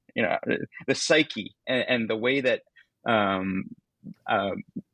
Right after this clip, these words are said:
the United States self-organizes and, and has built. And that was especially the case at law school, where I came to appreciate how, you know, there we have, you know, the framers of con-,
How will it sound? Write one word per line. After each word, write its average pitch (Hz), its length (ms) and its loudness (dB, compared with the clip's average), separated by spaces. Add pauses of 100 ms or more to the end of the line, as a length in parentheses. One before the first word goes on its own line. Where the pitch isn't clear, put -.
(300)
the 127 100 -4
United 135 300 2
States 123 340 -2
self-organizes 107 1040 0
and, 107 480 2
and 110 140 -2
has 107 160 2
built. - 500 2
And 117 140 -2
that 135 100 8
was 135 120 0
especially 117 580 2
the 110 80 0
case 110 400 -2
at 110 160 -2
law 117 140 2
school, 101 340 -2
where 101 240 2 (500)
I 113 100 2
came 131 240 0
to 127 100 -4
appreciate 120 580 0
how, 107 480 0 (300)
you 113 60 -2
know, 107 140 2
there 117 560 0
we 117 140 -4
have, 104 240 2
you 110 80 0
know, 98 180 2
the 98 120 -2
framers 110 360 2
of 104 160 0
con-, 107 140 0